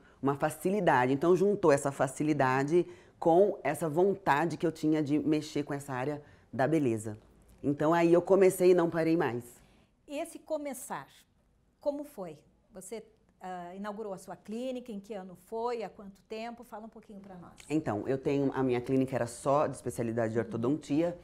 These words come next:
Speaker 1: Quando eu comecei na harmonização, eu, eh, logo assim, já mudei todo o padrão da clínica, ficou totalmente voltado pra essa área realmente,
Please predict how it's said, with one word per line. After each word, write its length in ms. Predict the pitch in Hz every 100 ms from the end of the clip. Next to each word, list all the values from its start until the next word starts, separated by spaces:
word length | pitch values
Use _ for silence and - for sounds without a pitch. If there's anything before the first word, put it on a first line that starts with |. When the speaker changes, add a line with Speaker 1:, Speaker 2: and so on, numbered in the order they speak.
| - - -
Speaker 1:
Quando 160 | 160
eu 80 | 160
comecei 580 | - 170 165 - 165 190
na 120 | 185
harmonização, 960 | 156 143 139 127 127 - 131 139 165 143 - - _ _
eu, 600 | 131 135 135 135 135 123
eh, 160 | 127 131
logo 420 | 131 147 175 156
assim, 220 | 143 139
já 200 | 131 127
mudei 440 | - 143 147 135 147
todo 280 | - 175
o 40 | 180
padrão 320 | 147 131 123
da 100 | 123
clínica, 480 | 127 120 120 135 147
ficou 220 | - 147
totalmente 580 | 143 165 175 160 143 135
voltado 600 | 127 135 135 123 127 139
pra 100 | 123
essa 160 | 120 107
área 200 | 110 117
realmente, 520 | 110 113 110 110